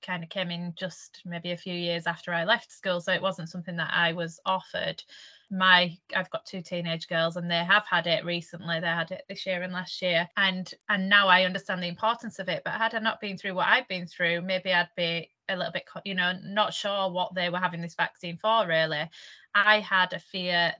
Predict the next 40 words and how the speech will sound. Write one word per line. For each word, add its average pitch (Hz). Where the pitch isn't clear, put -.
that 170
it 185
was 185
gonna 170
be 160
passed -
back -
to 208
me. 196
So 196
I 180
had 180
a, 170
a 185
sort 180
of 175
a, 165
a 175
fear 185
after 180
I'd 170
gone 226
through 185
treatment 180
and 170
things 160
of 175
sort 190
of 185
resuming 180
intimacy 185
with 180
my 185
husband 170
for 202
fear 185
that 180
we 180
were 175
gonna 170